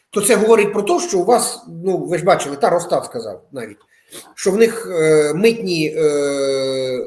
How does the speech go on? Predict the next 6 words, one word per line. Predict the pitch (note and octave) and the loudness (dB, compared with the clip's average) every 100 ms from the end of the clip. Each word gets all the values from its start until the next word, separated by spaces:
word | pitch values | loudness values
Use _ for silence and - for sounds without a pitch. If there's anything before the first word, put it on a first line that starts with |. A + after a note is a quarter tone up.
| - | 2
обсяги | - A3+ - E3+ | 2 4 2 0
митних | G3 F3+ D#3+ E3 | 0 -2 -4 -4
ро-, | F3 F3 D3+ - | -4 -6 -10 -6
розмитнення | F#3+ F3+ G3+ G#3+ - D3 D3 | 0 0 2 2 0 -6 -2
нафти | G3+ D#4 - D#3 | 0 -2 -2 -6
і, | D#3+ F3+ E3 | -6 -6 -2